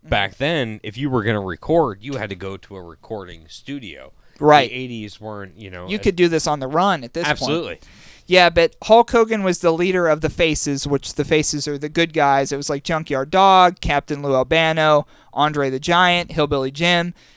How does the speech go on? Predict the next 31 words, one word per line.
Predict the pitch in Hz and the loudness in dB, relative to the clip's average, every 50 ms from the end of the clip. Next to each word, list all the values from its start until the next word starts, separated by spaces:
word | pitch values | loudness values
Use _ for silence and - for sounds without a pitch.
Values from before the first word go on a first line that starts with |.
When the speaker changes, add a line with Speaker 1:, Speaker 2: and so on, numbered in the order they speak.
| _ _ | _ _
Speaker 1:
and | - 143 147 147 151 | -14 -12 -12 -10 -8
one | 151 160 160 | -6 -6 -6
of | 151 151 | -4 -2
Josh's | 165 160 151 151 - - 156 - - | -2 0 0 0 -2 -4 -6 -4 -2
favorites, | 165 151 151 147 143 151 143 139 135 120 - - - | 0 0 0 0 -2 -4 -4 -4 -4 -6 -10 -12 -8
Roddy, | - 160 156 151 156 156 147 151 - _ - | -2 0 0 2 0 0 -4 -10 -12 _ -6
uh, | 139 143 135 131 123 - - - - | -2 -2 0 0 -2 -2 -6 -2 2
Rowdy | 160 165 175 180 185 165 | 6 8 8 8 6 4
Roddy | 160 160 160 160 160 147 | 4 4 4 4 4 0
Piper, | 143 - - 170 165 156 165 156 | -4 -4 -4 -4 -4 -4 -6 -6
was | 143 139 - | -6 -8 -8
the | 151 151 | -10 -10
leader | 139 151 147 139 147 139 135 | -10 -10 -8 -6 -6 -6 -6
of | 135 135 | -6 -6
the | 139 | -8
heels, | 139 - 226 262 277 208 143 110 - - - 92 | -8 -6 -2 0 2 2 2 0 -4 -10 -12 -8
Speaker 2:
Yeah. | 95 123 175 170 | -2 0 0 2
Speaker 1:
or, | 143 131 - | 0 -2 -4
or | - 160 156 147 | -4 -2 -2 0
the | 147 143 | -2 -2
bad | 147 185 190 202 214 202 180 | -2 -2 0 0 0 -2 -2
guys. | 165 143 131 131 131 | -2 0 0 -2 -2
So | - - 156 | -4 -6 -4
there's, | 147 143 139 | -4 -4 -4
like, | 147 135 - - | -4 -6 -6 -4
Iron | 143 147 143 139 139 139 | -4 -4 -4 -4 -6 -8
Sheik, | - - - - 247 240 233 233 233 220 - - - _ _ _ _ _ - | -8 -8 -8 -6 -6 -6 -6 -6 -8 -10 -12 -18 -20 _ _ _ _ _ -8
Nikolai | 165 147 - - 139 135 135 | -8 -8 -4 -2 -2 -2 0
Volkov, | 143 160 170 170 165 - - 170 165 165 160 156 156 156 - - _ _ | 2 4 4 4 4 4 6 8 8 10 10 8 6 4 0 -6 _ _
Fabulous | - - 185 165 170 170 170 165 170 160 - - | -6 -2 0 2 2 2 2 0 0 0 -2 -4
Moolah, | 180 170 165 165 165 165 160 156 156 151 147 | -6 -4 -2 0 2 2 4 4 4 2 0